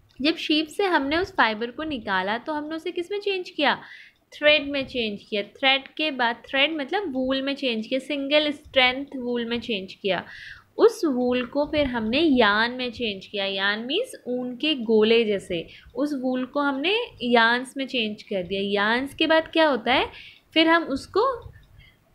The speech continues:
बुनते हैं। बुनते हैं तो वो एक फैब्रिक हो जाता है। बुनने के बाद जब हम उसे पर्टिकुलर चीज़ बनाते हैं, जैसे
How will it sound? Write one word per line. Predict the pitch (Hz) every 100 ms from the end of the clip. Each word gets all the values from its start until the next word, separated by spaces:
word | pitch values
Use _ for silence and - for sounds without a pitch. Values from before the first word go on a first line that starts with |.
| _ -
बुनते | 208 254 285 294 294
हैं। | 262 240 202 190
बुनते | 220 226 262
हैं | 311 330
तो | 349
वो | 370
एक | 415
फैब्रिक | 415 - 247 208 208 269 277
हो | 247
जाता | 214 185 185
है। | 190 190
बुनने | 220 247 294 381
के | 392
बाद | 339 262 247
जब | 269
हम | 285
उसे | 294 339
पर्टिकुलर | - 226 208 294 294 339 370
चीज़ | 359 - 311 330 285
बनाते | 247 196 175 190
हैं, | 196
जैसे | 208 208 277 330